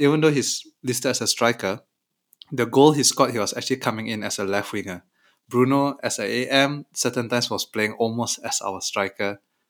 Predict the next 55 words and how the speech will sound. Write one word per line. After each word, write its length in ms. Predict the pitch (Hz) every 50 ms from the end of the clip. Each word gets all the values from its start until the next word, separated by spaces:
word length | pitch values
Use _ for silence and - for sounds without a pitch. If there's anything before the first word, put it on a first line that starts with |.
| _ _ _ _ _ _ _ _ _ -
They 220 | 151 - 143 143
were 100 | 139 139
all 320 | 127 - 120 131 151 156 147
over 160 | 123 123 123
the 120 | 104 101
place, 360 | - - 107 104 92 - -
right? 260 | - 110 113 120 120 123
Daniel 280 | 120 110 117 120 117
James 240 | 117 123 120 117 117
was 140 | 113 98 -
on 100 | 104 95
the 120 | 98 95
right 240 | 98 104 113 117 -
wing, 380 | 131 127 123 131 131 135 135 - _ _ _ _ _ _ _ _
and 220 | - 113 101 98
sometimes 460 | - - 120 113 113 110 120 117 113 -
he 40 |
was 140 | 107 98 -
on 80 | 107 98
the 80 | 95
left 340 | 95 98 110 113 117 - -
wing. 240 | 117 117 110 110 113 - _ _ _ _ _ _ _ -
And 200 | 131 131 139 131
I 20 |
think 360 | 135 175 185 190 185 180 180 - _ _ _ _ _ _ _ _ _ _ _ _
maybe 400 | 156 151 156 160 156 180 190 190
it 40 | 175
was 180 | 160 151 - 143
a 60 | 123
deliberate 600 | 113 123 123 127 131 131 123 135 147 147 - -
tactic 460 | - 120 - - - 170 170 - -
because 340 | 107 113 110 - 131 123 120
of 120 | 123 117 -
the 100 | 120 107
way 160 | 113 117 113
Leeds 360 | 113 113 120 123 120 - -
played, 340 | - - 110 110 113 - - - - - _
right, 260 | 117 104 107 120 123
with 180 | 117 113 107 104
their 140 | 107 101 98
man 280 | 101 107 110 113 117
marking. 380 | 113 104 101 - - 131 131 127
So 140 | - 135 117
having 320 | 107 117 110 120 120 117
a 40 | 107
fluid 380 | - - - 127 131 131 127 -
system 340 | 127 110 - - 127 113
really 280 | 110 107 107 110 117 113
drew 280 | 110 - 120 120 123 117
their 140 | 110 98
defenders 500 | 95 98 95 - 113 101 104 101 101 -
all 180 | - 110 104 107
over 160 | 110 107 107
the 100 | 98 95
place, 420 | - - 101 92 95 - - -